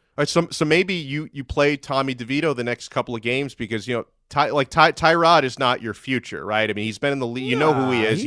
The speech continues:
Speaker 2: he's
Speaker 1: been in the league
Speaker 2: done.
Speaker 1: forever.
Speaker 2: Oh, man, he's about to retire.
Speaker 1: So, so then, even though DeVito stunk up the joint yesterday, do you start him the next couple games just to think maybe we can get some development and some momentum out of this kid?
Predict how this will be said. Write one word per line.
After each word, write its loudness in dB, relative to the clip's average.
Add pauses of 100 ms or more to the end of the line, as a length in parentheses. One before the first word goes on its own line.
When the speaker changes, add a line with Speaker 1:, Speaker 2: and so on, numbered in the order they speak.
Speaker 2:
he's -8
Speaker 1:
been 2
in -2
the -4
league -4
Speaker 2:
done. 2
Speaker 1:
forever. -6 (140)
Speaker 2:
Oh, -12
man, -12
he's -6
about -8
to -14
retire. -12 (300)
Speaker 1:
So, 6
so 2
then, 2
even -2
though 6
DeVito -2
stunk -4
up 0
the -8
joint -4
yesterday, -6
do -18
you -4
start 2
him -4
the -4
next -4
couple -4
games -4
just -8
to -8
think -4
maybe -2
we -6
can -10
get -4
some -8
development -4
and -12
some -8
momentum -6
out -10
of -18
this -16
kid? -12